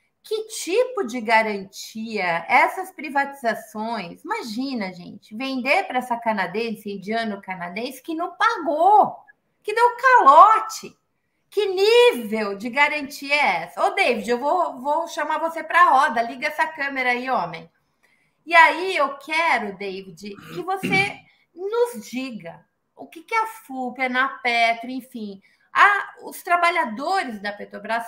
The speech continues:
podem fazer. A Petrobras mudou, né? O governo é outro.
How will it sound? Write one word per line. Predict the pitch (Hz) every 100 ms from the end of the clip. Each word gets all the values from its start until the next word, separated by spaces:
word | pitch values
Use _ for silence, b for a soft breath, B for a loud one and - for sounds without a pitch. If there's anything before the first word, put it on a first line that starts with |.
| -
podem | 277 370 370 302
fazer. | - 214 254
A | - -
Petrobras | 320 320 269 311 269
mudou, | 320 339 339 269 277 277 254 175 - _ -
né? | 208 262 285
O | 240
governo | 240 233 277 285
é | 302 311
outro. | 254 254 269 262 240 - - 202 170 -